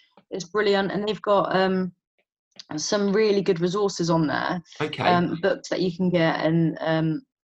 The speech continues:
Speaker 1: I think they're around five or ten pounds, something like that.
Speaker 2: Yeah.
Speaker 1: But there's loads of resources that you can get online.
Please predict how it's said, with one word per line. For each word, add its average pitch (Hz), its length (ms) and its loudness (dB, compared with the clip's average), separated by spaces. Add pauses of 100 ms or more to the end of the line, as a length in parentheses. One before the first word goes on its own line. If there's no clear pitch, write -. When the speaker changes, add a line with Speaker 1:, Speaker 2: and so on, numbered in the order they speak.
(680)
Speaker 1:
I 190 80 4
think 180 240 -2
they're 147 200 0
around 143 300 0
five 147 380 0
or 139 80 -4
ten 143 260 -4
pounds, 147 400 -2
something 165 260 -6
like 151 200 -2
that. 151 240 0 (200)
Speaker 2:
Yeah. 120 180 2
Speaker 1:
But 190 100 -2
there's 220 160 0
loads 247 340 2
of 185 60 -2
resources 175 400 0
that 175 120 0
you 170 60 -2
can 170 120 2
get 160 120 0
online. 156 640 2